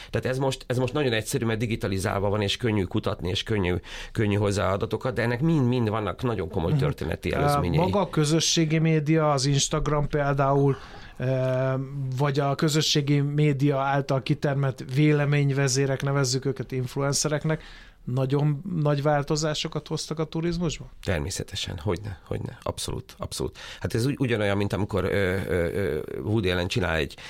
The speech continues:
Speaker 1: filmet Rómáról vagy Párizsról, tehát a, a, a, az, az egy nagyon-nagyon, ö, ö, ö, nagy hatással van.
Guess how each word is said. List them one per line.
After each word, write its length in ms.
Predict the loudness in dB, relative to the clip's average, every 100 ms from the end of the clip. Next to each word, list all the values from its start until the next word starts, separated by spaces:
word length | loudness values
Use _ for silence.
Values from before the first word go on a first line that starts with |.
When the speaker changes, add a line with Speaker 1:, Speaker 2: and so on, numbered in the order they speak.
| -16
Speaker 1:
filmet 400 | -4 -2 -2 -2
Rómáról 440 | 0 2 2 0 -2
vagy 160 | -4
Párizsról, 580 | -4 -4 -4 -4 -4 -4
tehát 200 | -4 -2
a, 180 | -2 0
a, 340 | -2 -2 -2
a, 180 | -2 -2 -2
az, 140 | -4
az 120 | -2 0
egy 80 |
nagyon-nagyon, 720 | 0 0 0 0 0 0 -2 0
ö, 160 | 0 -2
ö, 580 | -2 0 0 0 -2 -2
ö, 60 | -2
nagy 180 | -2 -4
hatással 680 | -4 -4 -2 -2 -2 -2
van. 180 | -2 -2